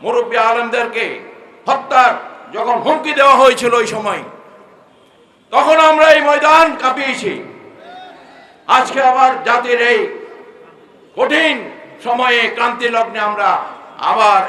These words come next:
এই ময়দানে এসেছি। আমরা সুন্নিরা যখন জাগে, মনে রাখতে হবে, তখন কিন্তু এটার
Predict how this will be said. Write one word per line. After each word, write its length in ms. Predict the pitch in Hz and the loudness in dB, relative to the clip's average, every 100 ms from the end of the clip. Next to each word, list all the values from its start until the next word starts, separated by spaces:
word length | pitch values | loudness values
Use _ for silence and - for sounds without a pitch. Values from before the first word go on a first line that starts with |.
| 208 | -2
এই 80 | 220 202 | -2 -2
ময়দানে 400 | 190 190 180 180 165 | -6 -6 -6 -8 -10
এসেছি। 240 | 165 160 143 | -14 -12 -12
আমরা 180 | 117 110 - - - - - - - _ _ _ _ _ | -10 -10 -12 -20 -20 -20 -20 -20 -20 _ _ _ _ _
সুন্নিরা 400 | 165 196 208 208 208 | -18 -12 -4 -4 -2
যখন 200 | 202 220 202 | -4 -6 -2
জাগে, 260 | 196 196 220 196 | -2 -2 -4 -6
মনে 180 | 196 190 | -6 -4
রাখতে 220 | 185 - 185 | -6 -6 -4
হবে, 220 | 180 156 120 - - - - - - - _ _ _ _ _ _ | -4 -4 -10 -14 -20 -20 -20 -20 -20 -20 _ _ _ _ _ _
তখন 340 | 156 165 202 202 190 | -8 -2 0 -2 -4
কিন্তু 220 | 190 196 185 | -10 -8 -6
এটার 340 | 185 190 180 | -6 0 0